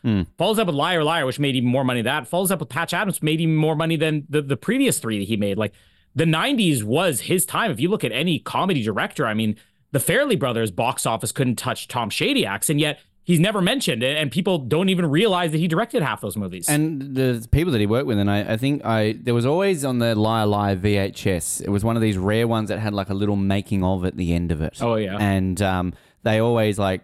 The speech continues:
Speaker 1: had sort of Jim Carrey and Tom Shadyac hang-, hanging out. And then basically, like, Jim would say, like, "Hey, like, this is why I work with him, 'cause he can get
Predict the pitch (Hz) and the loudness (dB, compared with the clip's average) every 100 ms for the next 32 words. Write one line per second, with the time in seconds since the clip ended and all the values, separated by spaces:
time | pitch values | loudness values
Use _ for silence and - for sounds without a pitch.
0 | - 110 117 107 92 - 98 90 - 98 | -10 -2 0 0 -2 -2 0 0 0 -2
1 | - 98 92 90 101 90 - 95 92 87 | 0 0 0 0 -2 -2 -2 0 0 -2
2 | - 90 87 90 101 95 90 98 92 - | -4 -2 -2 -6 -2 0 2 0 0 -4
3 | _ _ _ _ 104 101 101 104 92 104 | _ _ _ _ 0 2 2 2 0 -2
4 | - 101 92 85 92 87 82 101 92 87 | -2 0 0 -2 -4 -6 -2 0 0 -2
5 | - 101 90 85 85 107 101 82 82 - | -4 -2 0 -2 -2 -2 -2 -2 -6 -8
6 | - - 92 98 87 90 87 95 110 85 | -16 -12 -6 -4 -2 0 0 0 -2 -4
7 | 80 80 82 - 92 101 98 | -4 -4 -4 -4 -2 -2 -2